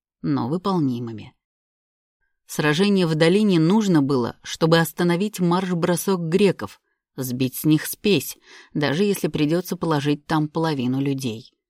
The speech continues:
Но в том, что основная битва будет происходить под стенами крепости на побережье, Леха не сомневался. А здесь одним нахрапом было не взять.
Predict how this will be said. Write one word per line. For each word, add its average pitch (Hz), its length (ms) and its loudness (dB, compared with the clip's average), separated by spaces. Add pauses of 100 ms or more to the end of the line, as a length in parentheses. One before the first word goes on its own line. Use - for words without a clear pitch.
(360)
Но 151 200 4
в - 120 -8
том, 180 200 2
что 156 200 -2
основная 147 560 4
битва 151 360 2
будет 160 340 0
происходить 143 680 -2
под 131 160 -2
стенами 147 560 4
крепости 143 580 0
на 123 160 0
побережье, 135 800 0 (360)
Леха 156 380 2
не 165 100 2
сомневался. 135 800 -2 (500)
А 170 120 2
здесь 185 380 0
одним 196 320 2
нахрапом 170 680 0
было 156 200 2
не 160 220 4
взять. 127 540 -6